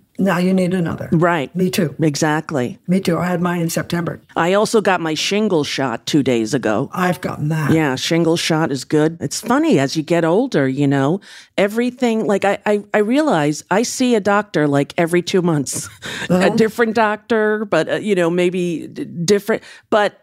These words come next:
Speaker 2: as you get older, this is what you do, you know?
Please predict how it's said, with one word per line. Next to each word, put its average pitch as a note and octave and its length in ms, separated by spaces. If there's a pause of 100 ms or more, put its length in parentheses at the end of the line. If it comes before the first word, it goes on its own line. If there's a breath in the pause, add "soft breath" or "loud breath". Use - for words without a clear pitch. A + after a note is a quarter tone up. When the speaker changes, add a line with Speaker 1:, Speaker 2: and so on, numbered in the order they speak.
Speaker 2:
as G#3 260
you A3+ 60
get A3 220
older, C#4+ 340
this C4 220
is B3 180
what A3+ 160
you A#3 120
do, C4+ 440
you C3 140
know? C#3 360